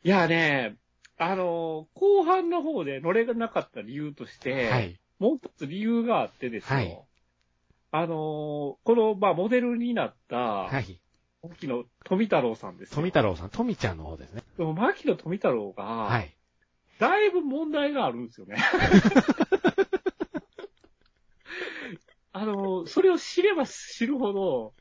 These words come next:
Speaker 1: ほんま、あの、万太郎が嫌いなんですよ。
Speaker 2: <laughs> あのー、チラッと見た瞬間、ドラマ見れなくなるなと思ったんで、僕閉じましたからね、そっと。
Speaker 1: ですよね。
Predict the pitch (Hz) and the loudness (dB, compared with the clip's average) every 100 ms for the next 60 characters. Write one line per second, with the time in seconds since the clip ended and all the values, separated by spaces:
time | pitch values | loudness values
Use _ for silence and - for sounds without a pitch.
0 | _ _ _ _ - 523 - 160 269 247 | _ _ _ _ -20 -20 -12 -4 0 2
1 | 220 202 175 156 294 415 - 359 339 294 | 0 0 0 2 2 2 -2 -2 -2 -6
2 | - 294 349 - 403 - 855 831 - - | -2 0 0 0 -4 0 0 0 -2 -4
3 | - - 466 143 - - - - - - | -6 0 2 0 -2 -14 -14 -6 -4 -6
4 | - - - 110 101 120 120 120 120 - | -12 -16 -4 -2 0 0 0 -4 -8 -14
5 | - - - - - 269 311 - 151 180 | -20 -20 -16 -8 0 0 0 0 0 0
6 | - 135 117 104 190 370 277 156 156 359 | -2 -2 -2 2 4 4 2 2 4 4
7 | 285 135 120 120 127 127 135 135 120 110 | 4 2 2 0 0 0 0 0 -2 -2
8 | 110 202 - 147 151 175 247 - 139 110 | -2 -4 -2 -2 0 0 0 2 2 2
9 | 113 - 139 _ 117 104 - 214 214 - | -2 -6 -8 _ -8 -6 -6 -4 -4 -8
10 | - 170 123 113 123 131 113 98 | -12 -14 -14 -16 -18 -18 -16 -20